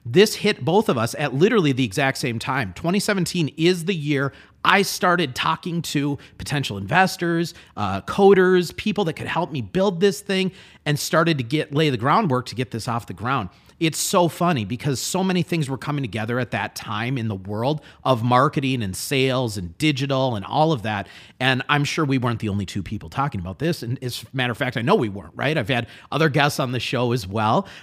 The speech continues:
Um, I'm sure you know Todd Hockenberry or have at, at least heard of him. Um, he kind of went down that road with Dan Tyre at HubSpot at the same time as well, really trying to refine the sales process and everything.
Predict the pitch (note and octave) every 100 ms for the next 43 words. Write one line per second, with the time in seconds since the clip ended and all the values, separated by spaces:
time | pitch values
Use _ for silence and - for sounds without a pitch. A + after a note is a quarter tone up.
0 | - A2+ A#2 A2+ A#2+ - D#3 D#3+ C#3 C3+
1 | C3 C3+ C#3 - C3 A#2+ A#2 A#2+ B2 A#2+
2 | A#2 D#3 E3+ A#2 G#2+ A#2 - B2 A#2+ A#2+
3 | D3+ A#2+ - C#3+ C3 D3+ A#2+ A2+ B2+ A#2
4 | F3 - - - B2 B2+ A2 - C#3 B2+
5 | A#2 C#3+ C#3+ B2 C#3 C#3 C#3+ C3+ A2 B2
6 | D3+ C#3 - C3+ C#3 B2+ C#3 B2 B2+ C#3+
7 | - C#3+ C#3+ D3+ D3 C3+ C3+ C3+ C3+ C3
8 | A2 A#2+ D#3+ E3 D#3+ - - B2+ D3+ -
9 | D3+ C3+ A#2+ - C#3 B2 A#2 E3 E3 D#3+
10 | - C#3+ D3 - C3+ A2+ A#2 C#3 C3 E3